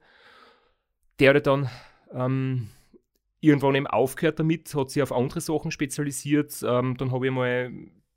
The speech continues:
zweieinhalb Jahre keinen Trainer gehabt, da hab ich mir selbst sehr viel Gedanken gemacht und bin dann da drauf gekommen,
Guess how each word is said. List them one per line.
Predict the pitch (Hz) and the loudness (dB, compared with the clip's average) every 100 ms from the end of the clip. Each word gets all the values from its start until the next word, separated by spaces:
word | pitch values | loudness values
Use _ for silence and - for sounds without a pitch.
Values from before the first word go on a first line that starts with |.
| _ | _
zweieinhalb | - 104 98 123 135 123 123 127 | -4 2 4 4 2 -2 -2 -2
Jahre | 123 131 139 135 - - | -4 -2 0 0 -4 -12
keinen | - 101 123 160 | -2 0 0 -2
Trainer | - 127 147 | -4 -4 -4
gehabt, | - 117 - | -6 -6 -6
da | |
hab | |
ich | |
mir | 135 | -6
selbst | 131 120 120 - | -4 -6 -8 -4
sehr | 113 | -4
viel | - 165 | -4 -10
Gedanken | 156 135 147 170 | -6 -6 -6 -8
gemacht | 156 151 - | -6 -6 -8
und | 135 - | -12 -6
bin | 143 | -2
dann | 160 | 0
da | 143 | 0
drauf | 120 101 120 | 0 -4 -4
gekommen, | - 151 | -2 0